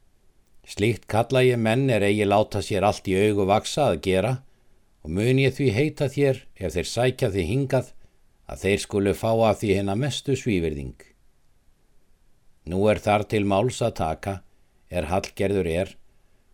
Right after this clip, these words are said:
að hún kvaddi til ferðar með sér ljót hinn svarta frænda sinn og bað hann söðla hest þeirra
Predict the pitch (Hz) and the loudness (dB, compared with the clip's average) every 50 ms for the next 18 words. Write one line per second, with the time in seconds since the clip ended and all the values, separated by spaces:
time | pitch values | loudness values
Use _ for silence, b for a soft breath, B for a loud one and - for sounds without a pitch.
0 | _ _ - 82 87 90 101 107 95 - - 135 143 139 - 151 135 - 143 131 | _ _ -8 -6 -4 -2 -2 -2 -2 -2 0 0 0 0 -2 -4 -2 0 -2 -2
1 | - - 143 143 147 147 139 131 131 127 123 123 107 - 135 123 110 92 90 101 | 0 0 0 2 2 2 2 2 2 2 0 0 -2 -2 -2 -2 0 0 2 2
2 | 113 131 131 131 - - 104 85 - - 107 117 120 - - - 82 - 82 95 | 4 2 2 0 -2 -6 -6 -4 -4 -4 -4 -4 -6 -4 -2 -2 -2 -2 -2 -4
3 | 101 107 - 104 - - 113 101 95 92 - - - - _ _ _ _ _ _ | -2 -2 -4 -4 -4 -4 -6 -6 -6 -8 -10 -16 -20 -20 _ _ _ _ _ _
4 | _ - 85 80 76 101 107 110 95 101 110 98 - - 143 147 151 147 135 127 | _ -12 -8 -2 2 2 4 4 2 2 -2 -4 -4 -2 -2 0 0 2 0 0
5 | 104 143 160 135 - - - 90 78 73 69 65 | 0 0 -2 -4 -6 -8 -6 -6 -4 -4 -6 -8